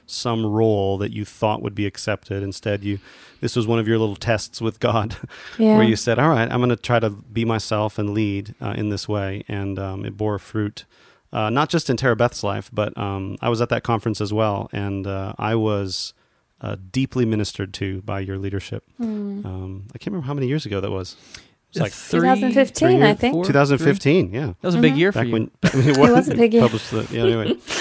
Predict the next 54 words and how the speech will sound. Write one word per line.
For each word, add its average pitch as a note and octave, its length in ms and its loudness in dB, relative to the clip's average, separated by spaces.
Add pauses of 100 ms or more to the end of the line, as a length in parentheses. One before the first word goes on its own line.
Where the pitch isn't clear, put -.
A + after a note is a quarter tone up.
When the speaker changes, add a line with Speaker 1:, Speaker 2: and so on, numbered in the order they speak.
(120)
Speaker 2:
<laughs> - 420 -2
Speaker 1:
But, F3 240 4
uh, E3+ 440 8
but F3 140 6
Speaker 3:
I, - 40 2
Speaker 1:
yeah, E3+ 180 6 (340)
it, F#3 200 -4
you, - 280 -10
Speaker 3:
y-, - 60 -6
Speaker 1:
go G3 80 0
ahead. F3+ 160 4
Speaker 3:
yeah, A3+ 100 8
I F#3+ 40 6
Speaker 1:
Yeah. G#3+ 60 8
Speaker 3:
just, - 320 2
I, F#3 140 0
t-, - 140 -6 (100)
uh, D#3 480 4 (140)
I F3+ 100 2
just A3+ 200 -4
thought D#3+ 160 4
of, C3+ 240 -2
uh, C#3+ 240 -2 (180)
Paul F#3+ 260 -2
in C4 120 -2
Corinth, D3+ 520 -6 (100)
right? D#3 320 -4
Um, C#3 420 -4
he F#3 160 -4
walks F3+ 320 -2
into E3 140 -6
Corinth, C3+ 480 -4
like C3 160 -8
you D#3 100 -4
walking C3+ 360 -4
into B2 140 -6
this A#2 200 -10
huge C3 300 -8
conference B2+ 460 -8
with B2 80 -12
all B2 60 -10
these B2 120 -10
academics. A#2 640 -12 (300)
Speaker 1:
Mm-hmm. G2+ 280 -8
Speaker 3:
And D3+ 120 0
rather F#3+ 300 6
than E3+ 160 2
Speaker 1:
Right. D3+ 80 0
Speaker 3:
you D#3 100 2
becoming, C#3+ 800 -2 (380)
uh, B2 380 -2
the C#3 160 -2
academic's C#3 640 -2
academic A#2+ 640 -6